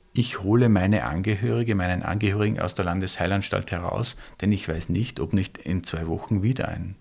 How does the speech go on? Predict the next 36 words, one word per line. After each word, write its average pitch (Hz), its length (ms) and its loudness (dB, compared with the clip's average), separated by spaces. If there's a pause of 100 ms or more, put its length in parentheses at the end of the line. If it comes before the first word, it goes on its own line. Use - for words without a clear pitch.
(160)
Bus - 260 -4
vorfährt - 560 0 (480)
und 92 180 -2
meine 85 260 2
Tante 85 380 -2
oder 85 120 -2
meinen 82 260 0
Onkel, 90 360 0
mein 76 160 0
Kind, 104 280 2
meine 82 160 0
Mutter, 98 300 0
wen 87 160 2
auch 87 120 -2
immer 107 340 2
abholt.“ - 500 -6 (1040)
Ähm, 98 680 6 (120)
diese 107 560 6 (680)
Gerüchte 113 540 6
haben 107 140 6
sich 107 140 2
also 101 200 2
sehr 98 300 2
stark, - 680 -2 (220)
sehr 90 220 0
schnell 107 580 4 (260)
verbreitet, 95 680 0
haben 107 100 4
sich 104 200 -2
potenziert 107 680 4
und 107 200 2
dann 95 160 2
ist 120 140 2
es 110 160 -2
auf - 200 -2
dieser 98 440 2